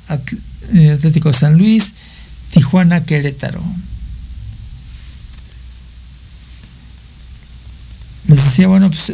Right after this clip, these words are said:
se, se dan muy buenos encuentros, ¿eh? Muy, muy buenos encuentros.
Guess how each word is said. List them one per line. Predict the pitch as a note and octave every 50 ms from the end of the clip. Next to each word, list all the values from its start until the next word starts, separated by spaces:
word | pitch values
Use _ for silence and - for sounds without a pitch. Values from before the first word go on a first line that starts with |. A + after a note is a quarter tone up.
| - -
se, | - - - D#3 D#3 D#3+ D#3+ - -
se | - E3+ E3+
dan | F3+ G3+ G3+
muy | G#3 G3 F#3+ G#3 A3 A3+
buenos | G#3 G#3+ G3+ F#3+ F#3 - -
encuentros, | D#3 D3 - - D#3 D#3+ D#3 - D#3 C#3+ B2+ -
¿eh? | E3+ F#3+ - - -
Muy, | E3 D#3 F3 F3+ F3 F3
muy | E3 E3 E3 E3
buenos | D#3+ D#3+ D#3 B2+ -
encuentros. | D3+ C#3 C3+ C#3+ D#3 E3 D#3+ D#3 F#3 G3+ G3 -